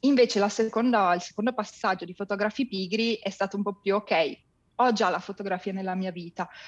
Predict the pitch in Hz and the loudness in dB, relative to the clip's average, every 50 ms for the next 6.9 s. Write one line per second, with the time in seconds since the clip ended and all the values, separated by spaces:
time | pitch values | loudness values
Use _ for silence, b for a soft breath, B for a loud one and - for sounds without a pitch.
0 | B B B B B B B B _ _ _ - 262 240 240 - 294 262 330 302 | B B B B B B B B _ _ _ 4 4 4 4 2 0 0 0 2
1 | 294 262 214 202 196 - 190 185 185 180 185 - 247 240 - 214 190 196 202 196 | 4 4 4 4 4 2 0 2 0 0 -2 -6 -8 -4 -2 -2 -2 0 -2 -2
2 | 196 190 190 196 202 208 208 214 214 208 202 - - 196 185 196 214 220 - 233 | -2 -4 -4 -2 -2 -2 0 0 -2 -2 -4 -6 -6 -6 -4 -4 -4 -4 -4 -4
3 | 208 202 - - 196 165 - 170 - 190 220 214 220 202 196 - - 185 180 190 | -6 -6 -4 -4 -4 -2 -2 -2 -2 -2 -4 -2 -4 -8 -6 -6 -6 -8 -6 -4
4 | - 208 208 202 214 202 190 175 165 170 180 185 190 196 196 196 196 - - 185 | -2 0 2 2 2 2 2 0 -2 -4 -2 0 0 2 0 0 -2 -4 -4 -4
5 | 180 180 185 185 185 190 190 185 185 190 190 190 208 226 240 254 254 - - 202 | -4 -4 -6 -8 -8 -8 -8 -6 -6 -4 -2 0 2 4 4 4 2 2 -2 -4
6 | 180 185 185 208 208 208 196 - 185 180 175 170 160 156 151 - - - | -4 -4 -4 -4 -6 -6 -4 -4 -2 -2 0 -2 -2 -4 -4 -6 -6 -8